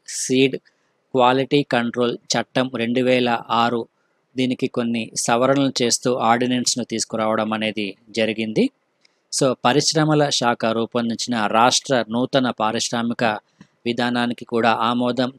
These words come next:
తెలపడం అనేది జరిగింది. ఇక నెక్స్ట్ వచ్చేసి, తూర్పుగోదావరి జిల్లాలో బల్క్ డగ్ర-,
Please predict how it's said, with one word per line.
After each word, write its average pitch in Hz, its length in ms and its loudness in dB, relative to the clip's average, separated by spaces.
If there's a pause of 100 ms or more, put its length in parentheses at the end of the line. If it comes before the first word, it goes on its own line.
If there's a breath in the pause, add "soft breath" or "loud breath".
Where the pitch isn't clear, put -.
తెలపడం 113 420 0
అనేది 110 380 -4
జరిగింది. 110 440 -2 (760)
ఇక - 180 -2 (240)
నెక్స్ట్ 127 400 -2
వచ్చేసి, 139 500 0 (2000)
తూర్పుగోదావరి 139 1120 4
జిల్లాలో 113 500 2 (200)
బల్క్ 143 360 2
డగ్ర-, 120 460 0